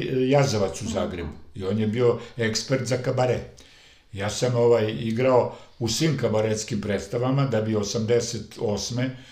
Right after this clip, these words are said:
kad se već uveliko kuvao raspad Jugoslavije, ja sam usred Zagreba, na što su oni poludeli,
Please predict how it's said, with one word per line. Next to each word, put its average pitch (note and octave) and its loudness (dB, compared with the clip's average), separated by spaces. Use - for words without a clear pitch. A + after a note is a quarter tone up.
kad A2 -10
se - -4
već A#2+ 0
uveliko C3 4
kuvao A2 2
raspad G2 -2
Jugoslavije, F#2+ -4
ja A#2 0
sam A#2 2
usred B2 0
Zagreba, A#2 2
na A2 -2
što A2+ -6
su G#2 -2
oni G2 -2
poludeli, G2 -2